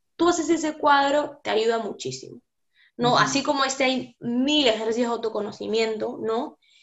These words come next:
Speaker 1: El que también uso mucho es el tema de, de que les hago, obvio, a mí, a los chicos les, les hacemos un, un ejercicio que es muy bonito porque les decimos que cierren los ojos,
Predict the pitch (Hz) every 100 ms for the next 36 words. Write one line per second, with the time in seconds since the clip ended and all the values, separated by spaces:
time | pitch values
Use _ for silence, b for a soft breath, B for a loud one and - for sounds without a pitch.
0 | b b - 240 240 214 220 240 254 269
1 | 262 254 262 262 254 247 247 233 240 233
2 | 240 233 214 208 233 - _ _ _ _
3 | _ _ 233 226 226 226 214 208 208 -
4 | b b b b b _ _ - - _
5 | _ _ _ _ 427 _ _ _ _ _
6 | - 254 247 240 254 269 - 247 262 247
7 | 254 - 254 247 277 269 254 240 - 254
8 | 240 240 254 247 247 254 262 254 240 254
9 | 254 247 214 247 247 247 240 240 240 233
10 | 240 240 208 202 - 233 220 220 233 240
11 | 226 226 226 226 214 214 208 214 240 -